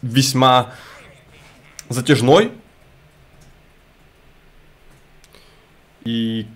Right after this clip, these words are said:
ну, как бы я б действительно бы отдохнул после такого насыщенного матча. Ну, у нас там была нем-, нем-, немного паузы, там игроки попросили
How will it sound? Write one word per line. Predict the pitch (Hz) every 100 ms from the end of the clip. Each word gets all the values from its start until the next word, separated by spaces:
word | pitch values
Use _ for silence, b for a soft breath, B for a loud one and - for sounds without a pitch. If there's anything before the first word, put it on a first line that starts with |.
| _ _ _ _ _ -
ну, | 165
как | 165 135
бы | 110 113
я | 127
б | 131 104
действительно | 113 131 127 147 131
бы | 113 113
отдохнул | 117 120 113
после | - -
такого | - - 110
насыщенного | 127 131 120 - 120 117
матча. | 117 113 110 117 110 b b b b b _ _ _ _ _ _ _ _ _ _ _ _ _ _ _ _ _ _ _ _ - 330
Ну, | 311
у |
нас | 240 202
там | 156
была | 156 117
нем-, | 110 117
нем-, | 120 123 123
немного | 123 120 110
паузы, | 127 131 107
там | 101 107
игроки | 110 113 113
попросили | 107 117 120 143 123